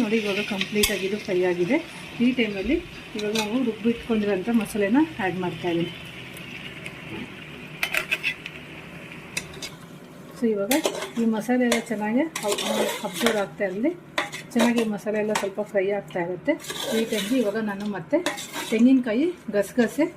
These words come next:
ಹುರಿಗಡಲೆನ ಸಪ್ರೇಟಾಗಿ ಇವಾಗ ಅದನ್ನ ಪೇಸ್ಟ್ ಮಾಡ್ಕೊಂಬರ್ತೀನಿ. ನೀಟಾಗಿ ನೈಸಾಗಿ ರುಬ್ಕೊಂಬಿಟ್ಟು ಬರಬೇಕು.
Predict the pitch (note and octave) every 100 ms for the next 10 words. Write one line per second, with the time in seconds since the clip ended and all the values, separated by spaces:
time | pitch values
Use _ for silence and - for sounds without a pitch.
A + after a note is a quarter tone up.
0 | - - - A#3 C4+ B3+ A3 G#3 A#3 E4
1 | - - - - A3 B3 B3+ B3 A3 G3
2 | G3+ F#4 - - - - - A#3+ D4 -
3 | A3+ A3+ A3 F#3 G#3+ F#3+ F3+ G3+ G#3+ A#3+
4 | B3 A3+ G#3 A3+ A3+ A3 B3 E4+ - -
5 | - G#3+ - A3+ A3 A3 F#3+ F3 F3+ -